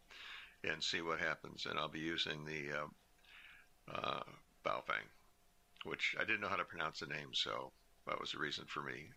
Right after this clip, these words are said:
sticking in somebody saying it correctly. Seventy-three from Rockland, California. Thanks for watching. Please do subscribe. Uh, and if you wanna join the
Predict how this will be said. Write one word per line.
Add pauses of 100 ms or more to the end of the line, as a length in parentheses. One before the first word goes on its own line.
(140)
sticking
in (720)
somebody
saying
it
correctly. (1300)
Seventy-three
from
Rockland,
California.
Thanks
for
watching.
Please
do
subscribe. (680)
Uh, (140)
and
if
you
wanna
join
the